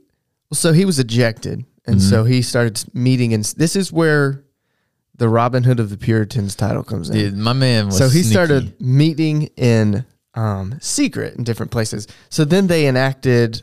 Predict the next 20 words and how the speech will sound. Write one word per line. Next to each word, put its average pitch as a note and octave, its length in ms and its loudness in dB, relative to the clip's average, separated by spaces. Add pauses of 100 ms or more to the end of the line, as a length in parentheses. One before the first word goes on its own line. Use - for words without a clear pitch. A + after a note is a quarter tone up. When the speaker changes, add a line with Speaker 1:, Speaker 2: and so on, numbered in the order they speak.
Speaker 1:
the B2 200 -2
Five C#3+ 320 -2
Mile D#3 340 0
Act. - 420 -10
Did A#2+ 180 -2
you B2 80 2
read B2 120 2
anything A#2+ 260 0
about A#2 200 0
that? B2 320 -2 (320)
Speaker 2:
Yeah. F#2+ 400 0
Speaker 1:
Yeah, B2+ 160 2
so A#2 140 -6
the A#2 40 -8
Speaker 2:
That's C3 200 2
Speaker 1:
Five, C#3 80 -4
Speaker 2:
interesting. A2+ 600 0
Speaker 1:
Five D#3+ 220 0
Mile D3 260 0
Act, A#2 340 -2